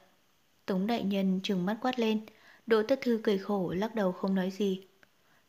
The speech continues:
Tống đại nhân quay người về phía Văn Mẫn nói: "Sư huynh có nhờ muội phân phó cho huynh không?" Văn Mẫn lắc đầu nói: "Không có. Tổ sư cô chỉ nói mấy câu với sư phụ muội,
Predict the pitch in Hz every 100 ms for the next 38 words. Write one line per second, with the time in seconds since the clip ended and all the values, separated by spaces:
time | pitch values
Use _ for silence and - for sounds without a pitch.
0 | - 208 196 233 208 196 185 196 196 196
1 | 185 185 180 202 190 226 202 208 226 208
2 | 190 254 - _ _ _ _ _ - -
3 | - - _ - - 247 220 220 208 202
4 | 214 226 233 196 208 - 220 214 - 196
5 | 196 233 233 220 - 226 226 - _ _
6 | _ _ _ _ _ _ _ _ _ _
7 | _ _ _ - 208 196 180 196 233 254
8 | 202 190 190 185 196 277 _ _ _ -
9 | - 196 190 180 180 262 - _ - _
10 | _ - 202 196 208 208 202 190 190 185
11 | 185 196 202 214 240 208 196 196 - 226
12 | - 190 196 196